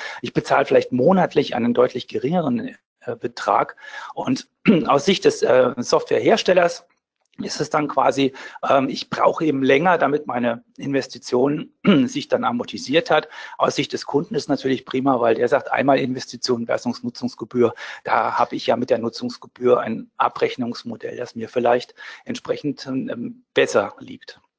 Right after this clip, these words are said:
Äh, im B two B-Bereich <clears throat> bringt das natürlich auch Vorteile, weil sehr, sehr oft ist es, äh, Unternehmen möglich, auf, äh, niedrigere wiederkehrende Budgets zurückzugreifen, also die Operational Expenditures, die opex,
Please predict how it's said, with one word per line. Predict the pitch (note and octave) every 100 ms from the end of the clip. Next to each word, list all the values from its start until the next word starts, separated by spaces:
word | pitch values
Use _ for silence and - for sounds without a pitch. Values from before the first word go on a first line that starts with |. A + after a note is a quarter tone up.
| _ - - - -
Äh, | C3+ D3
im | C#3+
B | F3
two | E3+ C3+
B-Bereich | F#3 A#3+ F#3+ E3+ F3 F3 -
<clears throat> | _
bringt | G3+ D3+ C#3 C3 D3+ D3
das | D3 D3+
natürlich | D3+ - E3+ - C3+
auch | D#3+
Vorteile, | - D#3+ D3+ C#3+ C3+ B2 A#2+
weil | B2 C3 - _ _ _ _ _ -
sehr, | D3
sehr | C#3 A#2+
oft | C#3+ -
ist | - C3
es, | - -
äh, | A#2 A2+ A2+ - - -
Unternehmen | - A#2+ C3+ C3 A#2 B2 C#3 B2
möglich, | C3+ D3 D3 C3 - - -
auf, | B2 A#2 -
äh, | A#2+ A#2 A2+ A2+ A2+
niedrigere | B2+ G3 - D#3 C#3+ B2 A#2+ G#2+ - -
wiederkehrende | C#3 F3+ - B2+ A#2 A2+
Budgets | A2 - A2+ C3 D#3 - - - -
zurückzugreifen, | - B2 B2+ - C#3+ - B2 D3 D3+
also | A#2 A2
die | A2+ G#2+
Operational | - G2 B2+ D3+ C#3
Expenditures, | C3+ - B2 B2+ B2+ B2+ -
die | - -
opex, | C3 - C3+ - -